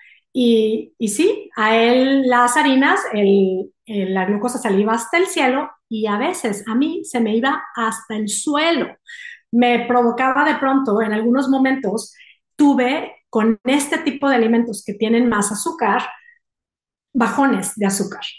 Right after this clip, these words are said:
como, eh, de hipoglucemia, es como se van para abajo. Y me di cuenta en estos tres meses que tiene que ver muchas veces, que tiene que ver con el tema de mi ciclo hormonal. Con lo cual ha sido,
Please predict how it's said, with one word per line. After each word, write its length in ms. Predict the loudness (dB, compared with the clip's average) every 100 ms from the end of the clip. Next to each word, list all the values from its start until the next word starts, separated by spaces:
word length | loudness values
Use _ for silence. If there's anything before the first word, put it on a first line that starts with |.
| _ -6
como, 560 | 0 2 2 0 -2 -4
eh, 640 | -4 -2 0 0 -2 -8 _ _ -2
de 140 | 2
hipoglucemia, 760 | 2 2 2 2 0 0 0 -2
es 100 | -4
como 200 | -4 -2
se 140 | -2
van 260 | -2 -2 -4
para 160 | -4 0
abajo. 320 | 0 -2 -10 -18 _ -20 -18 2
Y 100 | 4
me 120 | 4
di 160 | 2
cuenta 640 | 2 2 2 0 0 0 0
en 160 | 2
estos 380 | 2 0 -4 -4
tres 200 | -4 0
meses 520 | 2 2 -2 -4 -6 _ _
que 100 | -4
tiene 260 | 0 2 2
que 100 | 0
ver 240 | 0 2
muchas 420 | 4 4 2 -2 -2
veces, 260 | -2 -4
que 100 | -6
tiene 220 | 0 0 2
que 60 |
ver 160 | 0 0
con 140 | 0
el 120 | 0
tema 260 | 0 -2 0
de 180 | 0 -2
mi 140 | -2 -2
ciclo 480 | -2 -4 -2 -4
hormonal. 500 | -2 -2 0 -2 -6 -14 _ _ -20 -20 _
Con 140 | 0
lo 160 | 0 0
cual 280 | 0 0 0 -2 -2
ha 100 | -4
sido, 640 | -2 0 2 2 2 -2 -10